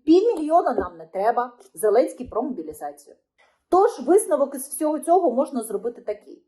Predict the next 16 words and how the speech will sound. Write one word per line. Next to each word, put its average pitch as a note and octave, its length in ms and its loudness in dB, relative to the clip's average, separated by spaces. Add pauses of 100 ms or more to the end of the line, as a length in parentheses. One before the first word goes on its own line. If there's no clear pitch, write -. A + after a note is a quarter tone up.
А, A3 560 0
закон C#4+ 360 0
про A#3+ 140 0
мобілізацію, A3 840 -4 (540)
раз A3+ 220 2
Зеленський G#3+ 420 -4
каже, F#3 260 -4
що A3 160 -14
треба G3+ 240 -8
коригувати, F#3 720 -8
значить, A#3 380 -8
щось D#4 340 -2
будуть A#3 320 -4
міняти G3 360 -8
в - 40 -20
законі. F#3 540 -10